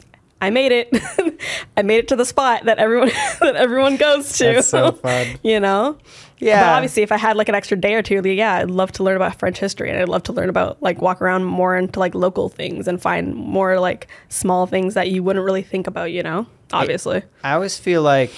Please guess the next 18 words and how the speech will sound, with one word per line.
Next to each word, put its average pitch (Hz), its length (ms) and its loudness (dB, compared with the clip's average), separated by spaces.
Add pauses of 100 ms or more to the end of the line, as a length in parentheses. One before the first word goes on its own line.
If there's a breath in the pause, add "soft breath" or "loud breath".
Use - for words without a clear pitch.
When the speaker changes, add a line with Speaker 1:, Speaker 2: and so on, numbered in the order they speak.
(600)
Speaker 2:
I 135 60 -6
mean, 135 180 0
for 135 140 -8
photos, 135 580 2
for - 200 -6
me, 135 140 0
it's - 160 -6
never, 117 540 -2 (760 soft breath)
um, 107 600 -4 (120)
"Look 123 200 -6
what 117 80 0
I 110 80 0
did." 107 260 -4
It's 113 200 -8
just, - 400 -2 (280)
I'll 131 120 2
forget. 120 500 -2 (640)
Speaker 1:
Yeah. 214 340 0